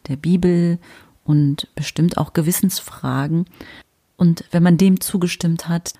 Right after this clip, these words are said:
dann hat man sich öffentlich dazu bekannt, ein Zeuge Jehovas mit all seinen Konsequenzen sein zu wollen. Sprich, Einhaltung bestimmter,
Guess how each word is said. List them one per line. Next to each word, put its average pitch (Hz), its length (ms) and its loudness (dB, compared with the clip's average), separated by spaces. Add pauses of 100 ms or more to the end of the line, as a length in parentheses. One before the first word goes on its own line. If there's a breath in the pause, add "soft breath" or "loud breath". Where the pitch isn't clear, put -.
(180)
dann 170 180 4
hat 170 140 2
man 175 120 4
sich 165 220 -2
öffentlich 202 400 0
dazu 196 300 -4
bekannt, - 880 0 (200)
ein 208 180 0
Zeuge 180 300 -2
Jehovas 156 520 -6 (160)
mit - 260 -6
all 165 300 0 (360 loud breath)
seinen 156 760 2
Konsequenzen 156 880 2 (420 loud breath)
sein 131 400 0
zu - 260 -10
wollen. 50 380 -6
Sprich, - 560 -12 (300 loud breath)
Einhaltung 170 640 2
bestimmter, 220 580 0